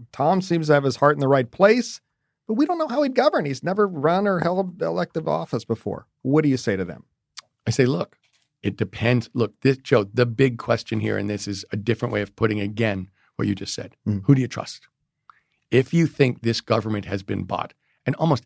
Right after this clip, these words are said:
Speaker 2: everybody in America, just so you know, does think that. I mean, literally,
Speaker 1: Oh, yeah.
Speaker 2: I was talking to a twenty-five-year-old guy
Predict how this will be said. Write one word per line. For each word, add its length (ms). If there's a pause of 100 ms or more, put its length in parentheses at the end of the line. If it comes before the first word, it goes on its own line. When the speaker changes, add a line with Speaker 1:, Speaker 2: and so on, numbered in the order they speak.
Speaker 2:
everybody 460
in 80
America, 400 (160)
just 180
so 80
you 100
know, 160
does 300
think 200
that. 220 (760)
I 20
mean, 240
literally, 460
Speaker 1:
Oh, 40
yeah. 160 (300)
Speaker 2:
I 80
was 140
talking 280
to 120
a 60
twenty-five-year-old 1120
guy 360